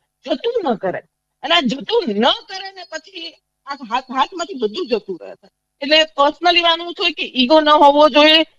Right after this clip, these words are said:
એકબીજાને સમજવું જોઈએ. અને બીજી વસ્તુ ખાસ, પરિવારમાં તમે ભેગા રહો ને, એને તો પૂછે ને,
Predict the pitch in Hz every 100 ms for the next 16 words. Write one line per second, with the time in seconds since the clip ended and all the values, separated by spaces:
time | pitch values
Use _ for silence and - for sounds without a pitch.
0 | - 254 269 277 285 285 285 254 269 285
1 | 311 320 311 226 254 294 320 294 311 247
2 | 247 311 359 - - 240 - 247 185 _
3 | _ - 262 330 330 320 320 330 320 320
4 | 208 208 233 330 311 370 240 170 _ _
5 | 240 302 320 - 320 339 339 330 370 440
6 | 339 339 277